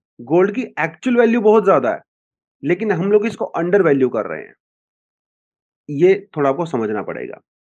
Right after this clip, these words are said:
अब श्रीलंका वाले केस में आप इसका एग्जांपल दे सकते हो। श्रीलंका ने क्या किया, श्रीलंका की सरकार ने जो श्रीलंक-, श्रीलंकन रुपी था, उसकी वैल्यू को फिक्स कर दिया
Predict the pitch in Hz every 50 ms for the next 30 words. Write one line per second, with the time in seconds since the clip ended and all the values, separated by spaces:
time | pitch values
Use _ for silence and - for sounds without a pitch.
0 | _ _ _ _ _ - 196 190 196 - 180 156 156 151 165 160 185 180 170 170
1 | 175 170 160 151 151 - 165 156 151 - 160 139 120 113 117 113 107 110 101 98
2 | 95 92 101 - - - - - _ _ _ _ _ _ _ _ _ _ _ _
3 | _ _ - - - 170 165 190 226 262 254 277 269 262 254 - - 131 123 123
4 | 123 120 101 85 69 - _ _ _ _ _ _ _ _ _ _ _ _ _ -
5 | 160 151 160 170 185 175 247 247 247 247 247 - 165 165 - 135 123 117 110 98
6 | 87 - - _ _ _ _ - 170 208 202 208 190 170 175 180 190 190 196 -
7 | 202 - 196 196 202 208 208 208 247 240 190 175 170 165 220 226 - - - -
8 | _ _ _ _ _ _ _ _ _ _ _ _ _ _ _ _ _ _ _ _
9 | _ _ _ _ _ _ _ _ _ _ _ _ _ _ _ _ _ _ _ _
10 | - - 180 180 - - 254 240 202 156 139 156 170 202 202 - 247 240 - -
11 | 240 240 - - - 123 104 98 - - - - -